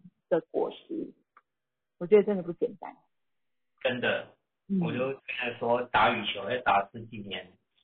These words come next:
Speaker 2: 然后像那种举-，
Speaker 1: 对。
Speaker 2: 举重这样子那么沉重的东西，
Speaker 1: 哦。
Speaker 2: 就是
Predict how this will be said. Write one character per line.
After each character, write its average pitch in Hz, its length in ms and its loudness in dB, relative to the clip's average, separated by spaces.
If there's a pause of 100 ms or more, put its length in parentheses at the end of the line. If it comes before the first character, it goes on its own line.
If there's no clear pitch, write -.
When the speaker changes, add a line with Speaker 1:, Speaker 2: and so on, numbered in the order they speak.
(440)
Speaker 2:
然 123 100 0
后 131 140 2
像 151 180 2
那 135 100 2
种 110 300 0
举-， - 240 -10
Speaker 1:
对。 113 220 -18 (200)
Speaker 2:
举 117 160 -4
重 123 100 6 (200)
这 165 80 4
样 135 180 4
子 117 140 -4
那 139 100 -4
么 117 220 -4
沉 117 180 -10
重 123 240 -2
的 - 0 -
东 285 320 -2
西， 277 160 -4
Speaker 1:
哦。 262 460 -6
Speaker 2:
就 185 80 0
是 - 60 -2